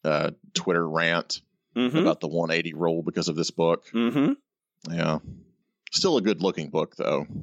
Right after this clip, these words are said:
Speaker 1: Not
Speaker 2: Yes.
Speaker 1: necessarily a criticism.
Speaker 2: No, it does look very nice. Um, that's a double buy.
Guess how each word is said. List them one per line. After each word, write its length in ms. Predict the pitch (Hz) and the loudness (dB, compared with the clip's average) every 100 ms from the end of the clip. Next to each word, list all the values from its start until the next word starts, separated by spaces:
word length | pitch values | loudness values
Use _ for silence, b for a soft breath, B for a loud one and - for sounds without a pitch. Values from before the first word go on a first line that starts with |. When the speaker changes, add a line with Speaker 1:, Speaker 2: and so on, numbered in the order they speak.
| - | 0
Speaker 1:
Not 140 | 85 | 2
Speaker 2:
Yes. 140 | 92 78 | 2 0
Speaker 1:
necessarily 720 | 85 - - 82 80 76 - | -2 -2 0 2 0 -2 -4
a 80 | |
criticism. 640 | - 73 78 - 76 80 82 _ _ _ _ | -2 -2 -2 -2 -2 -2 -4 _ _ _ _
Speaker 2:
No, 180 | - 98 | -4 -2
it 40 | 95 | 0
does 160 | 104 | -2
look 160 | 196 190 | -4 -8
very 200 | 82 65 - | -8 -8 -12
nice. 220 | - - _ _ _ _ - | -16 -16 _ _ _ _ -2
Um, 460 | 104 101 95 92 - _ _ - | 0 2 0 -6 -10 _ _ -8
that's 140 | - | -4
a 40 | |
double 220 | 156 151 127 | 0 2 2
buy. 260 | 104 90 | 0 -2